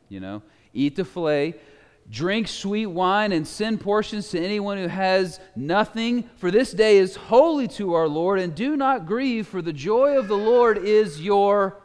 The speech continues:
strength." The hope that you have in God, the re-, of the reality that your greatest problems have been solved, sh-,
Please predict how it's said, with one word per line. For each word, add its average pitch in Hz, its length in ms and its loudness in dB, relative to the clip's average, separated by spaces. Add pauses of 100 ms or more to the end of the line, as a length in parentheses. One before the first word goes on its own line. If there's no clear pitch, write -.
(420)
strength." - 840 -10 (1500)
The 123 80 -12
hope 185 320 -2
that - 160 -14
you 147 80 -6
have 143 240 -4
in 120 120 -8
God, 104 540 -8
the 107 80 -10
re-, 113 180 -8
of 110 200 -8
the 104 80 -10
reality 127 460 -6
that 110 140 -14
your 101 120 -14
greatest 123 360 -10
problems 117 300 -10
have 101 100 -16
been 95 140 -16
solved, 98 560 -12
sh-, - 140 -20